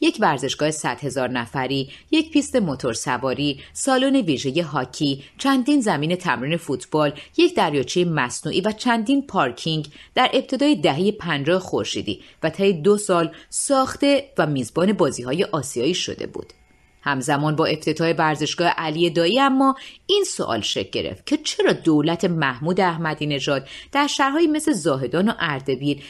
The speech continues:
بدون اون که تیم‌های حرفه‌ای فوتبال وجود داشته باشن، اقدام به افتتاح ورزشگاه‌های نیمه ساز کرده. روزنامهٔ همشهری مهر هزار و چهارصد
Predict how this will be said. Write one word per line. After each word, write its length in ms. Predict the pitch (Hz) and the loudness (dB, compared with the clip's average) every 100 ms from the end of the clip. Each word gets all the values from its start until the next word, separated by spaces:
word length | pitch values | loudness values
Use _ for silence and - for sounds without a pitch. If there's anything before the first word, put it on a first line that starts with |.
| - | -2
بدون 260 | 285 302 349 | 0 2 2
اون 160 | 311 320 | 2 2
که 100 | 370 | 2
تیم‌های 560 | 214 165 190 240 214 | 2 0 0 0 0
حرفه‌ای 400 | 143 139 151 202 | 0 0 -2 0
فوتبال 460 | 214 143 - 143 123 | -2 -6 -2 -2 0
وجود 240 | 135 135 - | -4 -4 -4
داشته 300 | 131 - 143 | -4 -4 -2
باشن، 440 | 139 - 233 240 - - | -2 0 0 0 -6 -8
اقدام 400 | - 139 139 123 | -4 -4 -2 -4
به 100 | 123 - | -2 -4
افتتاح 480 | 143 147 131 135 135 | -4 -6 -2 -2 -2
ورزشگاه‌های 800 | 131 120 123 - 131 131 123 135 | -4 -4 -8 -6 -6 -4 -4 -2
نیمه 360 | 139 135 120 | -2 -2 -4
ساز 340 | 117 135 110 - | -4 -6 -8 -8
کرده. 540 | 143 113 - 92 - - - - - - _ _ - | -10 -10 -8 -10 -10 -18 -20 -20 -20 -20 _ _ -12
روزنامهٔ 420 | 135 131 131 156 | -6 -4 -2 -2
همشهری 800 | 147 143 - 156 143 143 147 - - - | -2 -4 -4 -2 -2 -2 -2 -4 -8 -2
مهر 200 | 294 349 | 2 4
هزار 380 | 294 165 170 208 | 4 2 2 2
و 40 | |
چهارصد 640 | 214 156 120 104 139 101 | 0 -2 -2 -2 -2 -4